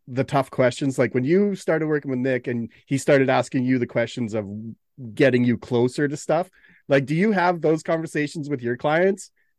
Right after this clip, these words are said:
And if you do, how do, how do they react coming from that environment into, like,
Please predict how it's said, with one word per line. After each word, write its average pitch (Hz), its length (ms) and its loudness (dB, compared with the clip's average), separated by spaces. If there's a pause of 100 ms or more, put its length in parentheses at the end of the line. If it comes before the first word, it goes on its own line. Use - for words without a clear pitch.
(140)
And 131 120 0
if 143 140 -4
you 160 80 2
do, 170 260 6
how 156 300 4
do, 170 280 2
how 156 200 -4
do 165 80 0
they 147 220 2
react 127 640 -2 (120)
coming 127 320 2
from 120 220 -2
that - 260 0 (380)
environment 120 640 2
into, 123 260 -4
like, 110 320 -2